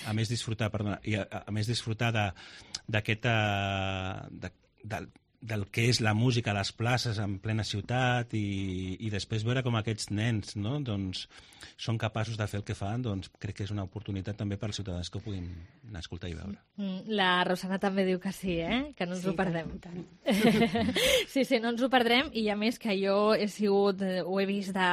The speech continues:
Speaker 2: pròpia, ho he escoltat també, eh, en pròpia persona, i els hi recomano, però de totes, totes, que, que hi vagin. Eh, ja saben, a les set de la tarda,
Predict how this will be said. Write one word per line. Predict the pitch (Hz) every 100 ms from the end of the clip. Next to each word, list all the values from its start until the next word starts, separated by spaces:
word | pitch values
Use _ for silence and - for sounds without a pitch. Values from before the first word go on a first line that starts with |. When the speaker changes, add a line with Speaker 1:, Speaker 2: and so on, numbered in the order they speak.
| 180 185
Speaker 2:
pròpia, | 202 196 190 185
ho | 196
he |
escoltat | 190 - 196 185 208 185
també, | 185 175 196 196
eh, | 190
en | 196
pròpia | 196 185 190
persona, | 190 185 208 220 311 - - -
i | 208
els | 190 196
hi |
recomano, | 185 185 190 190 190 208 240 202 -
però | 190 180 180
de | 175 180
totes, | 196 208
totes, | - 202 233 -
que, | 208 185 156 175
que | 196
hi |
vagin. | 190 202 185 180 170 - - - -
Eh, | 208 202
ja | 220
saben, | 247 220 202 185
a |
les | 185 202
set | 220
de | 262
la | 226
tarda, | 196 190 180